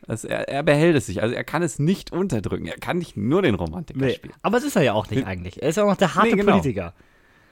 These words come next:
Speaker 1: Genau.
Speaker 2: Und wir spoilern natürlich, wie immer, ist die Hausaufgabe gewesen, der den Ami ja auch mal so richtig zerstört. <laughs>
Speaker 1: Also richtig zusammengefaltet. Den U S, also so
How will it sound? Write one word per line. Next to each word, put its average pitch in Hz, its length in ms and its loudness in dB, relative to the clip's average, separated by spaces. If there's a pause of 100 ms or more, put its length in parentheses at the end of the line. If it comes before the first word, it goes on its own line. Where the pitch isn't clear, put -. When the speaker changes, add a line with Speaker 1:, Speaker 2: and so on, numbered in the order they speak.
(200)
Speaker 1:
Genau. 175 220 2
Speaker 2:
Und 190 260 2
wir 143 180 2
spoilern 143 340 4
natürlich, 143 360 0
wie 131 40 -2
immer, 160 180 2
ist - 100 -8
die 110 80 -4
Hausaufgabe 117 400 -6
gewesen, 127 400 -8 (500)
der 131 100 0
den 160 140 0
Ami 196 220 6
ja 180 100 4
auch - 140 0
mal 180 100 6
so 156 100 2
richtig - 380 0
zerstört. 117 440 -2
<laughs> - 100 -6 (520)
Speaker 1:
Also 98 240 0
richtig 170 460 2
zusammengefaltet. 95 760 2
Den 117 160 2
U 143 80 4
S, 175 200 4
also 147 240 2
so 208 480 6